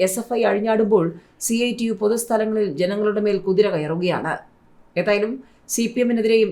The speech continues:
എസ് എഫ് ഐക്ക് നേരെയും സി ഐ ടി യുവിന് നേരെയും അതിരൂക്ഷമായ ചോദ്യങ്ങളാണ് പ്രതിപക്ഷം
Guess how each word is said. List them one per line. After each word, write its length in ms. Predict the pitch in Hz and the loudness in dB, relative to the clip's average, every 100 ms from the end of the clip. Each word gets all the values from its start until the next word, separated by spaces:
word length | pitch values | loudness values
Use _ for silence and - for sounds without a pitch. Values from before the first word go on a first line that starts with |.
| 175 | 2
എസ് 140 | 180 214 | 0 0
എഫ് 120 | 196 | -6
ഐക്ക് 140 | 233 226 | -6 -2
നേരെയും 300 | 214 208 208 196 | 0 2 2 0
സി 100 | 214 208 | -6 -4
ഐ 20 | 220 | -4
ടി 60 | 226 | -2
യുവിന് 140 | 220 214 | -2 0
നേരെയും 320 | 196 196 175 - | 2 2 0 -2
അതിരൂക്ഷമായ 640 | 180 196 196 202 226 214 208 202 | -2 0 -2 -6 -4 -2 -2 -4
ചോദ്യങ്ങളാണ് 560 | 185 202 208 185 185 127 - _ _ - | 0 0 2 0 0 -4 -10 _ _ -4
പ്രതിപക്ഷം 440 | 190 202 202 208 | 0 0 -2 -6